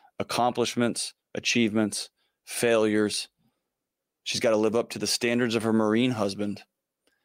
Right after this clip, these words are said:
And here's the thing, here's the truth. You know that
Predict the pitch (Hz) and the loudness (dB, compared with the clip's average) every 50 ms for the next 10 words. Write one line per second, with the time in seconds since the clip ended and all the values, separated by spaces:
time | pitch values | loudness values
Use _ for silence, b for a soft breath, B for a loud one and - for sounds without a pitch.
0 | _ _ _ _ _ _ - 113 110 131 139 120 110 123 110 - 139 135 123 107 | _ _ _ _ _ _ -6 -2 0 0 0 0 0 -2 0 2 0 0 2 0
1 | 98 b b b b b - 135 147 127 123 113 - - 151 147 110 - - - | -4 b b b b b 0 0 2 2 0 -2 0 2 2 2 2 0 -4 -14
2 | _ _ _ _ _ _ _ _ _ - 117 147 175 180 165 156 156 160 160 147 | _ _ _ _ _ _ _ _ _ 0 2 4 4 4 4 4 4 4 4 4
3 | 120 123 123 - | 4 2 2 0